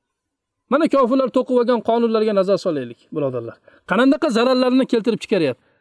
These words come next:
Zinoni halol qilishlik, aroq ichkilikni halol qilishlik, fahshni yoyilishligi kabi, ayollarning avratini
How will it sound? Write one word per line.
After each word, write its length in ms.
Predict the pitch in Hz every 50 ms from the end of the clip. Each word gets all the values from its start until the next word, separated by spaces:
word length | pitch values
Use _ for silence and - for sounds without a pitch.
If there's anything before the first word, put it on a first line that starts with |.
| _ _ _ _ _ _ _ _ -
Zinoni 380 | 151 156 208 233 233 226 254
halol 320 | 233 - - 202 240 254 226
qilishlik, 420 | - 233 196 - - 170 143 - _ _ _ _ _ _ _ _ _ _ _ _ -
aroq 280 | - 190 220 277 269 202 -
ichkilikni 480 | - - - - 226 233 214 240 262 269 196 175 - _
halol 320 | - - - 220 254 269 247
qilishlik, 420 | - 233 202 175 - 180 147 - - _ _ _ _ _ _ _ _ _ _ _ _ _ _ _ _ _ _ _ _ _ _ _ -
fahshni 360 | - 202 196 - - - 262
yoyilishligi 560 | 254 240 240 240 233 220 - - 247 254 277 220
kabi, 280 | - 220 185 151 143 131 - _ _ _ _ _ _ _ _ _ _ _ _ _ _ _ _ _ _ _ -
ayollarning 480 | 156 185 220 240 247 240 247 254 262 240
avratini 440 | 233 233 240 240 214 233 247 262